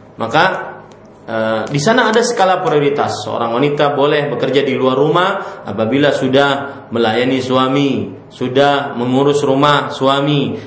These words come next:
sudah mendidik, eh, anak-anaknya. Dan saya sering mengatakan, Allah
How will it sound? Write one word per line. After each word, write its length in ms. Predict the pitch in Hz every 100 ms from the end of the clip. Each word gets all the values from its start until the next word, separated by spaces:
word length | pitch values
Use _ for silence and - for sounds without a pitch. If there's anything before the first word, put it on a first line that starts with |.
| -
sudah 760 | - 131 131 143 139 - - 110
mendidik, 800 | 123 123 131 147 147 - - -
eh, 280 | 113 120 120
anak-anaknya. 1120 | 120 135 135 131 139 139 139 139 131 110 107
Dan 240 | - 185 165
saya 160 | 160
sering 240 | 143 143 131
mengatakan, 680 | 123 117 127 131 123 113 - - -
Allah 260 | 110 131